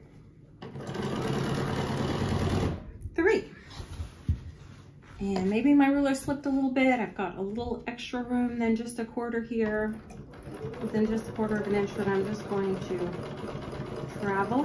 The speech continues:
here. Now, if you remember on these, I want to start at the top of the clamshell so that I have a half and then two whole ones and then a half. So I have moved my ruler to where this line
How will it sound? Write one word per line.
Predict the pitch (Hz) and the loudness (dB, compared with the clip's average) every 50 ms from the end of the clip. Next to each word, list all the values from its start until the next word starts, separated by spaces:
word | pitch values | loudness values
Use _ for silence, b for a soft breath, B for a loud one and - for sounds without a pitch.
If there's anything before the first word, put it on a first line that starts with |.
| 302 | 2
here. | - 233 196 180 170 180 220 285 285 - - | 2 2 4 4 2 2 0 -2 -4 -6 -6
Now, | 226 196 | -4 -4
if | 196 202 - | -4 -2 0
you | 214 208 | 2 2
remember | 202 202 196 208 208 214 220 220 220 220 | 2 4 4 4 4 6 6 6 6 6
on | 208 202 202 196 196 | 6 4 4 2 2
these, | - 269 320 311 269 233 226 220 220 - - - B B B B B B B B | 4 4 4 6 6 6 4 4 2 0 -4 -12 B B B B B B B B
I | 196 202 214 233 | -2 2 2 4
want | 254 254 233 220 180 - | 4 4 4 2 0 0
to | - 214 202 | -2 -4 -6
start | 208 - - 202 185 180 185 - - - | -6 -4 -4 -2 -2 0 -2 -4 -6 -8
at | - - - | -8 -8 -6
the | - - - - - - - - | -8 -8 -10 -10 -12 -12 -10 -6
top | - 349 339 - - - - - - - - - - B B B B B B B B B - | -4 -2 -2 -2 -2 -4 -10 -16 -20 -20 -20 -20 -20 B B B B B B B B B 4
of | 202 196 190 185 185 - | 4 6 6 4 2 0
the | 190 | -4
clamshell | 185 - 208 202 202 220 226 - - 285 285 294 302 302 302 | -2 -2 -2 -2 0 0 0 0 2 4 4 4 4 2 -2
so | 302 - - 233 214 202 | -4 -2 0 2 2 2
that | 190 190 185 185 - | 2 2 0 0 -2
I | 190 185 185 | -4 -4 -4
have | 185 185 190 196 190 185 180 180 175 175 175 - - - - - - - - - - - - - - - - - - - | -4 -4 -4 -2 -2 -2 -2 -2 -4 -4 -6 -10 -14 -20 -20 -20 -20 -20 -20 -20 -20 -20 -20 -20 -20 -20 -20 -14 -10 -8
a | |
half | 175 175 - - 240 247 254 262 262 - - - - - | -8 -6 -4 0 2 4 4 4 2 0 -4 -10 -6 -2
and | 202 208 | 0 0
then | 202 196 185 190 | 0 0 0 0
two | 180 - 262 247 | -2 -2 -2 -2
whole | 240 240 220 214 | 0 0 0 0
ones | 202 202 196 196 202 - - | 0 0 0 -2 -2 -4 -4
and | - 190 190 | -4 -2 0
then | 190 185 185 | 0 0 -2
a | 185 | -4
half. | 185 - - - - - | -6 -6 -8 -8 -10 -12
So | - - - - 190 180 175 175 - B B B B B B B | -16 -6 0 4 4 4 4 0 -6 B B B B B B B
I | 190 190 | -2 2
have | 190 190 185 180 | 4 4 4 6
moved | 190 190 196 208 208 - | 6 6 6 6 6 6
my | 262 269 285 | 6 6 8
ruler | 285 269 262 254 254 254 254 262 254 - - | 8 6 6 6 6 4 4 2 0 -2 -2
to | - 208 | 0 0
where | 190 190 190 | 2 4 2
this | 185 175 175 180 - - | 2 0 -2 -4 -4 -2
line | 175 175 175 170 170 170 175 180 202 254 294 - B | -2 -2 0 -2 0 0 0 2 4 2 2 2 B